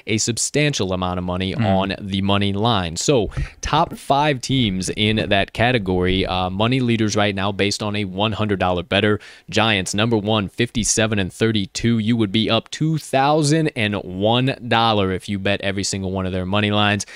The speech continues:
Speaker 1: Seattle Mariners, forty-eight and forty-three, up one thousand nine hundred and twenty-three dollars. They have covered some serious plus
Speaker 2: Yep.
Speaker 1: money Pauly odds there.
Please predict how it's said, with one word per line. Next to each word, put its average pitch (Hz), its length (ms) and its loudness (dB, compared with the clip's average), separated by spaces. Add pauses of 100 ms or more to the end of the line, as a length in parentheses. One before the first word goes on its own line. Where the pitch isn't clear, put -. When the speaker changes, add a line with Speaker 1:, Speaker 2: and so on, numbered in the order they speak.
(160)
Speaker 1:
Seattle 98 460 0
Mariners, 110 600 0
forty-eight 107 520 2
and 101 100 -6
forty-three, 117 680 0
up 113 200 -2
one 113 280 0
thousand 123 640 0
nine 107 400 0
hundred 117 260 -2
and 120 100 -6
twenty-three 120 720 -2
dollars. 101 300 0
They 87 220 -2
have 95 160 -2
covered 104 260 -2
some 101 160 -6
serious 113 560 0
plus 104 300 -2
Speaker 2:
Yep. - 20 -10
Speaker 1:
money 95 240 -4
Pauly 98 420 0
odds 90 300 -2
there. 90 260 -2